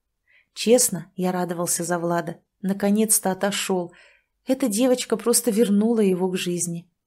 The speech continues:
Она вообще обладала даром возвращать к жизни любого. Хорошо, что она встретилась на его пути.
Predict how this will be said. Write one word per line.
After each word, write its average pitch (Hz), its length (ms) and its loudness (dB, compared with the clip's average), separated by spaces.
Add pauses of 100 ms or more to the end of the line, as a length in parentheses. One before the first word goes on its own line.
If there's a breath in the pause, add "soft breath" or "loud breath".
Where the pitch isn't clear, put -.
(260)
Она 196 260 0
вообще 208 440 -2
обладала 185 500 2
даром 185 360 2
возвращать 180 600 -2
к 170 80 0
жизни 185 380 0
любого. 175 560 0 (420)
Хорошо, 208 520 0
что 220 220 -4
она 180 160 0
встретилась 185 640 -2
на 180 120 -2
его 175 200 -2
пути. 175 500 -6